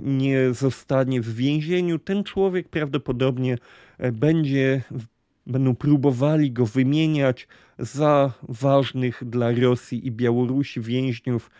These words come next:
przebywających w więzieniach amerykańskich albo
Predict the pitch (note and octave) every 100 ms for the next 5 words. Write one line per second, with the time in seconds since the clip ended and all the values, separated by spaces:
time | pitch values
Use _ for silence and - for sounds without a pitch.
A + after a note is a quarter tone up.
0 | - _ - G3+ F3 C#3 A#2+ B2 B2 A#2+
1 | B2+ A2+ B2+ A2+ A#2 C3+ C3+ A2+ A#2+ A#2
2 | A2+ G#2+ - A#2+ B2 A#2+ - A#2 A#2+ -
3 | C3 A2+ - A2+ A2 A2 A#2